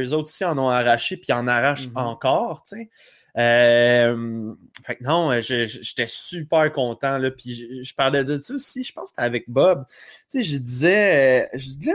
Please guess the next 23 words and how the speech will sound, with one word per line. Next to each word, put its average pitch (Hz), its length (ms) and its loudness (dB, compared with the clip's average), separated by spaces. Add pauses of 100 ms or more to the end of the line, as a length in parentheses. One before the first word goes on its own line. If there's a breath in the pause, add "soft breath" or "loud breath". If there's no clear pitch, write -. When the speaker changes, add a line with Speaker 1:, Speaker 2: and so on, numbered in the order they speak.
(100)
Speaker 1:
je 127 160 -10
dis, 135 580 -4
tu - 20 -20 (640 soft breath)
sais, 294 160 0
le 156 100 4
Centre 151 380 0
Bell 196 260 2
va 127 120 -2
être - 180 -8
plein 165 260 -4
à 110 80 -2
craquer. 127 640 -6
Speaker 2:
Ouais. 143 200 -10 (720)
Speaker 1:
Est-ce 120 240 -4
que 226 420 0 (320)
les 123 200 -10
cinémas 165 680 -2
Speaker 2:
Ouais. 160 80 -6
Speaker 1:
puis 135 100 -8
les 113 140 -2
restaurants 147 680 2
vont 120 180 -2
l'être 127 460 0